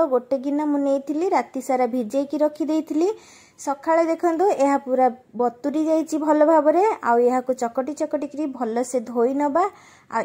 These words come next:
ଏହାର ଯେତିକି ଅସନା ପାଣି ଆମେ ପକେଇ ଦେଲା ପରେ, ଆମେ ଗୋଟେ ବ୍ଲେଣ୍ଡିଂ ଜାର୍ ନେଇଯାଇଛେ। ବ୍ଲେଣ୍ଡିଂ ଜାର୍ରେ ଆମେ ପାଣି ଛାଣିକି ଏଥିରେ ଦେଇଦେବା ଅରୁଆ ଚାଉଳ। ବତୁରିକି ରଖିଥିବା ଅରୁଆ ଚାଉଳ ଦେଲା ପରେ, ଆମେ ଏଥିରେ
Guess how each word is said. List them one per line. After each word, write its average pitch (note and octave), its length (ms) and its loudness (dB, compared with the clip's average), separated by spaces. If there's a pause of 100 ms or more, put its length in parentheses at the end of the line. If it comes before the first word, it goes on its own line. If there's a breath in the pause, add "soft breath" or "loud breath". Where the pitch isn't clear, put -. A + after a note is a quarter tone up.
ଏହାର C4 300 2
ଯେତିକି D4 340 -2
ଅସନା C#4 360 2
ପାଣି D4 320 2
ଆମେ C#4 180 0
ପକେଇ B3 400 -2
ଦେଲା D4+ 260 0
ପରେ, D4+ 340 2
ଆମେ B3 340 0
ଗୋଟେ A#3 220 -2
ବ୍ଲେଣ୍ଡିଂ A3+ 500 0
ଜାର୍ D#4 220 2
ନେଇଯାଇଛେ। D#4 560 0 (600 soft breath)
ବ୍ଲେଣ୍ଡିଂ B3+ 460 -2
ଜାର୍ରେ D#4 380 2
ଆମେ C4 220 2
ପାଣି B3 380 0
ଛାଣିକି D4+ 520 -2 (420 soft breath)
ଏଥିରେ A#3 360 -4
ଦେଇଦେବା B3 520 2
ଅରୁଆ A#3+ 320 6
ଚାଉଳ। D#4+ 420 6
ବତୁରିକି B3+ 540 0
ରଖିଥିବା C#4+ 540 2
ଅରୁଆ C4 220 6
ଚାଉଳ C#4+ 320 6
ଦେଲା B3+ 320 4
ପରେ, C#4+ 260 2 (140)
ଆମେ A#3 260 0
ଏଥିରେ B3+ 320 -2